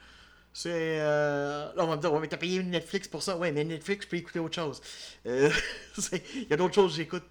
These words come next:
que ça. Euh... là, c'est comme vraiment, euh, ouais, non, c'est comme ben, ben, ben ordinaire. Et je pense qu'effectivement, beaucoup ont dit que c'était à l'époque,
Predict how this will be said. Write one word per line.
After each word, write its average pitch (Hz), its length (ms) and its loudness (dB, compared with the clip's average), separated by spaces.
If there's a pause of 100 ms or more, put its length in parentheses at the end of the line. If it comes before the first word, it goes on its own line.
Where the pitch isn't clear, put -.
(140)
que 151 100 -4
ça. 143 240 -6 (540)
Euh... 127 760 4
là, 170 180 2
c'est 170 160 -6
comme 143 200 -4
vraiment, 147 340 -2
euh, 131 680 -2
ouais, 165 320 -2 (400)
non, 165 300 -6
c'est 131 580 -4
comme 135 280 -6
ben, 202 600 4 (180)
ben, 202 340 2 (120)
ben 190 260 0
ordinaire. 135 640 -6 (840)
Et 233 580 6
je - 400 -8
pense 320 220 4
qu'effectivement, 240 560 -2
beaucoup 214 180 -4
ont 262 160 0
dit 196 140 -8
que 269 60 -10
c'était 160 500 0
à 151 80 2
l'époque, 185 560 -2